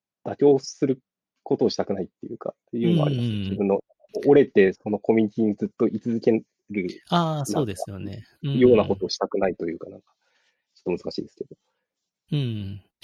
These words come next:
Speaker 2: でもなんかそういう感じですね。なのでそういう自分が、なんか心地よく使えるようなサービス設計にはなってるんだと思います。
Speaker 1: うーん。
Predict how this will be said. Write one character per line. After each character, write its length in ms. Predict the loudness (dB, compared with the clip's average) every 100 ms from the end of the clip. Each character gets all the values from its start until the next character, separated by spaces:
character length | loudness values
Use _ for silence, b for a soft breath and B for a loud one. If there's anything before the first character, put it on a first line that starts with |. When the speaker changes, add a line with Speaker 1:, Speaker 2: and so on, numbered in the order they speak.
| b b b _ _ -8
Speaker 2:
で 60 | -4
も 80 | -4
な 100 | -4
ん 60 |
か 80 | -8
そ 240 | -6 -4
う 40 | -2
い 80 | 0
う 100 | -2
感 300 | -2 -2 -2
じ 280 | -2 -2 -4
で 120 | -6
す 160 | -8 -6
ね。 100 | -2
な 140 | 0
の 120 | 0
で 140 | 0 -2
そ 200 | -2 0
う 60 |
い 60 | 0
う 40 |
自 240 | 0 0 2
分 180 | 2 4
が、 300 | 2 0 -8 b b b -4
な 60 | -2
ん 40 |
か 240 | -2 -6 0
心 240 | 2 2
地 100 | 4
よ 100 | 2
く 80 | 2
使 240 | -8 0 2
え 100 | 4
る 60 |
よ 80 | 4
う 40 | 2
な 80 | 0
サ 160 | -4
ー 40 | -4
ビ 80 | -6
ス 100 | -6
設 180 | -6
計 160 | -6 -10
に 100 | -10
は 80 | -8
な 140 | -8
っ 80 | -8
て 100 | -10
る 140 | -12
ん 80 | -14
だ 100 | -16
と 100 | -16
思 120 | -16
い 60 | -16
ま 120 | -18
す。 240 | -20 -20 _ _ _ _ _ _ _
Speaker 1:
う 40 | 0
ー 40 |
ん。 600 | 2 2 0 -2 -8 -10